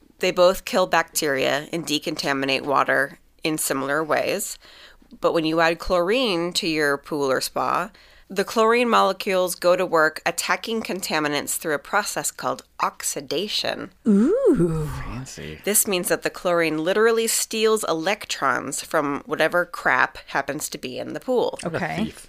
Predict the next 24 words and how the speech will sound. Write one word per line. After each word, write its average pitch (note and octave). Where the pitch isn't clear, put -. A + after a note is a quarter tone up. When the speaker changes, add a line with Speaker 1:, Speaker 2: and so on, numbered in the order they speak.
Speaker 1:
changing E3
its E3+
molecular -
structure. -
Um, D3
through G#3
this B3
chemical G3+
reaction, D3+
chlorine F3+
leaves E3+
behind D3
a D3
waste F3
product C3+
called, F3
called F3+
chloramines. -
And D3+
chloramines D#3
are D#3
what D3+
swimmers F3
experience, D#3